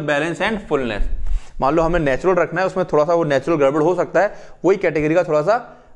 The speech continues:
आर्टिफिशियल डाल लेंगे, तो दोनों को बैलेंस कर लेता है ये। ठीक है, अब एक कैटेगरी है हमारे पास फ्लेवर एनहांसर्स और पोटेंशिएटर्स। तो क्योंकि अब मैंने क्या कहा, एक है already, वो कम पड़ सकता है, तो दूसरा डाल लिया हमने।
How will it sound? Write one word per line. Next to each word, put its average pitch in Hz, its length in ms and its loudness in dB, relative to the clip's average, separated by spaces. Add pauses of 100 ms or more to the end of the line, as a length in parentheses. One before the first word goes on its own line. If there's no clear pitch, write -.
आर्टिफिशियल 135 480 0
डाल 165 180 2
लेंगे, 131 280 -4
तो - 340 -6
दोनों 214 200 2
को 220 60 4
बैलेंस 147 300 0
कर 120 140 -2
लेता 95 220 -6
है 92 100 -4
ये। - 120 -8 (580)
ठीक 190 140 -2
है, 135 160 0 (360)
अब 233 360 -2
एक 180 160 2
कैटेगरी 202 420 0
है 208 120 2
हमारे 190 180 0
पास 226 380 -2
फ्लेवर 220 500 2
एनहांसर्स 175 760 -2
और 190 140 4
पोटेंशिएटर्स। 156 1300 -2 (580)
तो 190 100 -2
क्योंकि 196 280 0
अब 240 240 0
मैंने 190 180 0
क्या 202 160 2
कहा, 156 140 0
एक 185 240 0
है 190 160 0
already, 196 300 0
वो 202 60 0
कम 180 200 -2
पड़ 190 160 0
सकता 190 180 -2
है, 196 40 2
तो 196 60 2
दूसरा 156 240 -2
डाल 170 160 2
लिया 165 140 0
हमने। 139 220 -4